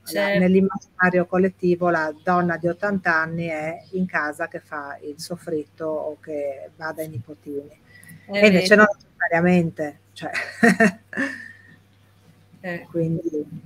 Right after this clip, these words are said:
Speaker 1: quindi nel libro parlo, insomma, anche di questi temi qua.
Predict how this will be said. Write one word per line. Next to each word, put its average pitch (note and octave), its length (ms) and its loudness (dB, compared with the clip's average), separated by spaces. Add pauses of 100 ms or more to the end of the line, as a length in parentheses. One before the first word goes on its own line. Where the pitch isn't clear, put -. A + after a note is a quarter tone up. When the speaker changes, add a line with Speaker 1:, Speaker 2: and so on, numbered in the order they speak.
Speaker 1:
quindi F#3+ 220 6
nel F#3+ 100 10
libro G3 300 8
parlo, F3 240 6
insomma, E3 240 -4
anche F3 160 -4
di E3 100 -2
questi E3 380 -6
temi D3 360 -4
qua. B2 160 -8